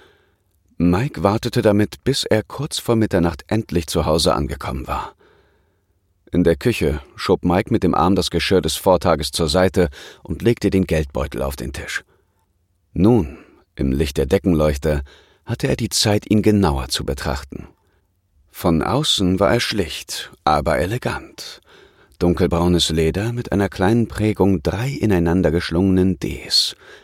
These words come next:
Sicher war das Teil nicht billig gewesen. Vielleicht konnte er ihn sogar noch verkaufen, aber eins nach dem anderen. Mike griff in das Scheinfach und zog den heiß begehrten Inhalt heraus.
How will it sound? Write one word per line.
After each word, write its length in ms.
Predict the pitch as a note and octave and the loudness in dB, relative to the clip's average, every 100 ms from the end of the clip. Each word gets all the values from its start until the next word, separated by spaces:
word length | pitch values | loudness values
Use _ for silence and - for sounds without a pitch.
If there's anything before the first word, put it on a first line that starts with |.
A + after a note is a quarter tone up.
| _ _ _ _ - | _ _ _ _ -4
Sicher 380 | F2+ D#2 - A1+ | 0 2 0 -2
war 80 | |
das 160 | - - | -4 -4
Teil 220 | - D#2+ | 0 -2
nicht 200 | A#1+ - | -2 -2
billig 300 | - G#2+ C3 | 0 0 -2
gewesen. 560 | - C#2 - - - C#2 - - - - | -6 -6 -6 -6 -6 -14 -18 -20 -20 -20
Vielleicht 480 | - F#2 D#2 C#3 - | -2 0 0 -4 -6
konnte 280 | - C#3+ G#2+ | -6 2 4
er 80 | |
ihn 120 | F2 A2 | 4 4
sogar 220 | F#2+ F#2+ | 4 4
noch 160 | G2 | 2
verkaufen, 800 | - E2+ - - C#3 - - - - | 0 -4 -4 -10 -10 -16 -16 -20 -18
aber 220 | - B2 C#3+ | 0 2 4
eins 240 | D#3+ - | 2 0
nach 160 | G#2 F2 | -2 -2
dem 160 | D#2+ | -6
anderen. 500 | - - - - - - _ _ _ _ _ _ _ _ _ | -6 -10 -10 -10 -14 -20 _ _ _ _ _ _ _ _ _
Mike 460 | - E2+ E2 - - | 0 2 2 -4 -12
griff 240 | - F#2+ G2 | -6 -2 0
in 60 | |
das 160 | D#2 D2+ | 0 0
Scheinfach 580 | - D2+ C2+ - - - _ _ _ | 0 0 0 -4 -8 -10 _ _ _
und 160 | F2 | -2
zog 280 | - F#2+ F2+ | 2 0 2
den 260 | D#2 C#2+ - | 2 2 2
heiß 240 | F2 - | 0 0
begehrten 480 | - D#2 D2+ D2 C#2 | -2 -2 -2 -2 -2
Inhalt 420 | - C2+ C#2 C2+ | 0 -2 -4 -8
heraus. 520 | - - - - - | -8 -8 -8 -8 -10